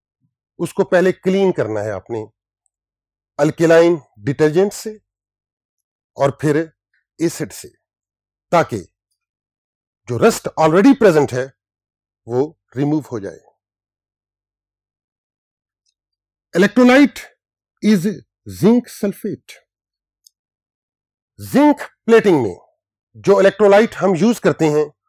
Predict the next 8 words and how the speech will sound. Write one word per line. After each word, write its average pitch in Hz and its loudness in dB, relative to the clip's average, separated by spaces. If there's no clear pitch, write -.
वो 143 0
जिंक 143 -4
सल्फेट 139 -10
है। 98 -20
जिंक 220 0
सल्फेट 240 2
इलेक्ट्रोलाइट 185 4
है, 214 -2